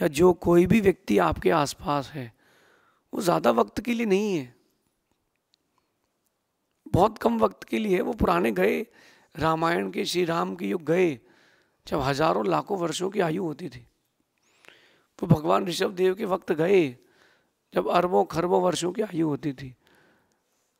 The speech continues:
अब तो कुछ दिनों की आयु है, बहुत अल्प आयु है, पचास साल, साठ साल, पुण्य आत्मा हो गए तो सत्तर अस्सी साल, बाकी तो पचास साल मैक्सिमम है।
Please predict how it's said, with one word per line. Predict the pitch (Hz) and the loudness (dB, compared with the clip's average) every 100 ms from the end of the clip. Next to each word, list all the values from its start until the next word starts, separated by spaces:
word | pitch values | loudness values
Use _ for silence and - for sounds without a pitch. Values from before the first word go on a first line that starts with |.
| _ _ _ _ - | _ _ _ _ 0
अब | 180 - | 0 2
तो | 240 | 0
कुछ | 226 240 | 2 0
दिनों | 185 214 226 | 4 6 6
की | 226 | 2
आयु | 247 185 202 190 | 0 0 0 0
है, | 139 160 196 202 _ _ _ _ _ _ _ _ _ _ _ _ _ _ 170 | 0 -2 -4 -6 _ _ _ _ _ _ _ _ _ _ _ _ _ _ 0
बहुत | 170 233 254 | 4 4 4
अल्प | 254 262 247 | -2 0 0
आयु | 208 196 | 0 0
है, | 147 117 _ _ _ _ _ _ _ - | -6 -8 _ _ _ _ _ _ _ -2
पचास | 175 185 185 170 | 0 2 2 0
साल, | 180 220 | 0 0
साठ | - 180 165 | 0 -2 -2
साल, | - 185 214 214 _ _ _ - | -2 -2 -2 -6 _ _ _ -2
पुण्य | 214 220 | 0 2
आत्मा | 196 185 202 208 | 2 2 0 0
हो | 175 | 2
गए | 170 220 | 0 -2
तो | 240 | -2
सत्तर | 180 - 196 | -4 -4 -4
अस्सी | 160 175 | -2 -4
साल, | - 151 123 _ _ _ _ - | -2 -4 -4 _ _ _ _ -6
बाकी | 160 175 202 | -4 -2 -4
तो | 214 | -4
पचास | 127 - 190 - | -4 0 0 2
साल | 196 | 2
मैक्सिमम | 190 185 - 180 175 | 2 0 2 4 4
है। | 135 | 0